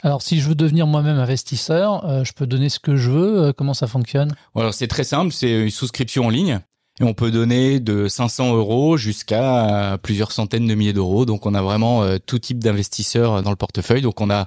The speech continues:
Speaker 2: en gros trois typologies, hein, des petits investisseurs qui sont là vraiment pour soutenir, euh, les projets et pour lesquels l'investissement est quasiment un don. On a ensuite des, des investisseurs, on va dire, de taille intermédiaire qui vont mettre dix mille, vingt mille, trente mille euros, qui vont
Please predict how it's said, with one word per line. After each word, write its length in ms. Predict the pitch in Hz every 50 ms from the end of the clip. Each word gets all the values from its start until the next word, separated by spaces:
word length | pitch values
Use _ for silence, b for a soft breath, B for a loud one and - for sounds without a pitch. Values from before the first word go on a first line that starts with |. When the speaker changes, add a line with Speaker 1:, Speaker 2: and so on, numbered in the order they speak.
| - _ _
Speaker 2:
en 140 | - 113 107
gros 180 | 104 110 120
trois 400 | 117 - 120 127 127 127 131 127
typologies, 560 | 120 - 127 113 - 117 117 113 110 131 151
hein, 80 | 151 123
des 160 | 107 104 101
petits 460 | - - - 120 110 - 123 120 117
investisseurs 580 | 117 110 110 110 - - 113 - - 127 127 -
qui 140 | - 113 -
sont 160 | - 117 110
là 100 | 110 113
vraiment 380 | 101 101 110 113 120 123 123 - _ _ _ _
pour 160 | - - 117 -
soutenir, 500 | - 160 156 - 151 160 156 147 139 120
euh, 160 | 107 107 101
les 140 | 120 120 120
projets 600 | - - 123 120 113 120 131 135 139 139 135 123
et 60 | 113 -
pour 220 | - 120 117 113
lesquels 440 | 117 113 - - 123 127 131 123 117
l'investissement 580 | 117 113 113 113 113 - - 113 - - 131
est 60 | 120 -
quasiment 400 | - 104 98 107 101 98 98 98
un 60 | 98
don. 200 | 123 160 202 - - _ -
On 140 | 107 104
a 20 | 110
ensuite 400 | 113 110 - - 135 139 127 117
des, 260 | 117 117 113 113 110
des 160 | 107 110 110
investisseurs, 720 | 113 110 110 110 104 - - 110 - - 113 120 123 117 104
on 80 | 101
va 100 | 95 95
dire, 140 | 95 104 104
de 80 | 101 104
taille 280 | - - 110 107 110
intermédiaire 600 | 107 101 - 104 104 104 104 101 110 110 117 -
qui 80 | - 104
vont 140 | 92 95 95
mettre 180 | 101 98 92
dix 160 | 90 98 101
mille, 260 | 101 104 110 113 113 104
vingt 140 | 101 104
mille, 220 | 104 107 110 107 -
trente 260 | - 113 104 - -
mille 100 | 110 107
euros, 200 | 104 101 120 127
qui 120 | - -
vont 140 | 107 113 113